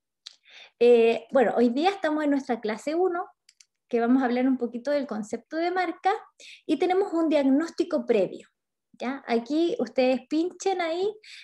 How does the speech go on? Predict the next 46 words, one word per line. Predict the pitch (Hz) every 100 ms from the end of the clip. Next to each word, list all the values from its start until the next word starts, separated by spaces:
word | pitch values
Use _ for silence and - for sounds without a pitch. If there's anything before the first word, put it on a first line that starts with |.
| -
me, | 254 254 254 247 -
me | 247
gustaría | 254 247 262 285 311
que | 277
lo, | 262
ojalá | 254 233 226
lo | 269 277
pudieran | 311 320 302
responder | 294 247 - 226 247 285
en | 262
este | 330 -
momento, | 359 349 370 403 403 302
porque | 277 254
la | 240
idea | 247
es | 269
responderlo | 277 - 226 269 294 -
antes | 302 349 359 330
de | 320
que | 277
yo | 269
les | 277 254
explique | 254 262 240
cualquier | 208 202 233
cosa, | 330 311 - _ _ _ _ _ _ _ _
porque | 220 220 254
es | 254 - -
previo | 339 339 359 359
a, | 311 320 339 330 311 - 285 285
a, | 277
como | 269 277
a |
la | 277
introducción. | 269 269 277 277 - - - _ - - -
Se | 277
llama, | 285 330 359 370 -
eh, | - 254 233 240 -
perdón, | 226 220
ay, | - 233 233 -
no | - 233
debería | 226 196 190
decir | 202 247 247
final, | 254 240 233 233 -
debería | 214 214 220
decir | 220 233 -
inicio, | 226 233 240 - -